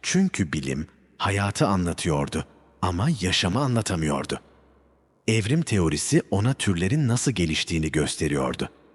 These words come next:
Ama insan neden acı çekiyordu? Astronomi ona galaksileri öğretiyordu.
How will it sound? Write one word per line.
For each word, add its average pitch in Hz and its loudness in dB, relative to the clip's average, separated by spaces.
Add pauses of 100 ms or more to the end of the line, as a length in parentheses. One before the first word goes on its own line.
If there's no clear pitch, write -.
(360)
Ama 185 4
insan 147 0
neden 107 0
acı 87 0
çekiyordu? 69 -2 (540)
Astronomi 156 2 (100)
ona 139 2
galaksileri 101 0
öğretiyordu. - -2